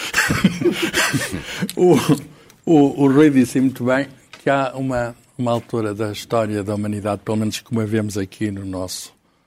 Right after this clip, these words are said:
no nosso quadro geográfico e cultural, que, mas eu acho que é mais abrangente do que isso, que é, eh, o Renascimento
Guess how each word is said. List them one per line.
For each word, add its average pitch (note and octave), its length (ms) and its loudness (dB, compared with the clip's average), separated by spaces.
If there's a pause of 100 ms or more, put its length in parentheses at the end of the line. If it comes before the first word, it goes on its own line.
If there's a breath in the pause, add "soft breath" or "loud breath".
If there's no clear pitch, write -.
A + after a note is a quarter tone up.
(200)
no G#2+ 80 -10
nosso G2 260 -10
quadro G2 340 -4
geográfico F#2 680 -6
e F2 80 -12
cultural, A2+ 580 -8 (800 soft breath)
que, C3 400 2
mas C3 200 2
eu A#2+ 100 4
acho A2+ 140 -2
que - 40 2
é A#2+ 40 2
mais A#2 180 2
abrangente G2+ 400 -4
do - 60 -20
que - 100 -8
isso, - 260 -6 (1300 loud breath)
que C#3 200 6
é, C3+ 240 4
eh, C3+ 360 2
o C3+ 220 6
Renascimento B2+ 1000 2